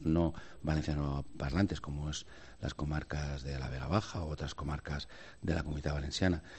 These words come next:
Eh, en la Comunidad Valenciana hay dos lenguas y lo normal es el bilingüismo. Y, y, eh, bueno, puede haber algún caso.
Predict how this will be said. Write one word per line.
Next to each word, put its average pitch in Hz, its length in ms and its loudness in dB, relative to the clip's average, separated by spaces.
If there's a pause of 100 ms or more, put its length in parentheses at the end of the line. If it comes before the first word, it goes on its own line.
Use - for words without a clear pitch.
(140)
Eh, 87 200 4
en 87 140 8
la 82 100 6
Comunidad 82 240 4
Valenciana 92 320 6
hay 101 100 8
dos 85 180 6
lenguas 85 400 6
y 80 140 4
lo 73 160 4
normal 76 480 4
es 92 140 6
el 92 100 6
bilingüismo. 78 800 6 (380)
Y, 82 580 6 (120)
y, 82 260 0 (480)
eh, - 380 -4
bueno, 87 460 6
puede 87 240 8
haber 101 220 10
algún 85 280 8
caso. 76 420 0